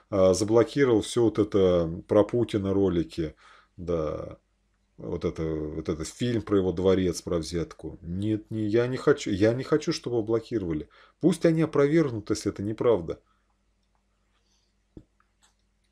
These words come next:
Это все знали раньше, да, но действительно, Навальный уже докопался, все это показал очень еще эффектно, все это еще,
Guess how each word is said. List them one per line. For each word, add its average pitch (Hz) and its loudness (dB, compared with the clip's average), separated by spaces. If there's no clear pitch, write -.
Это 135 6
все 202 8
знали 165 8
раньше, 107 6
да, 92 4
но 101 0
действительно, 117 2
Навальный 117 8
уже 110 4
докопался, 123 6
все - 4
это 98 4
показал 117 6
очень 101 2
еще 110 4
эффектно, 104 0
все - 0
это - -6
еще, 110 2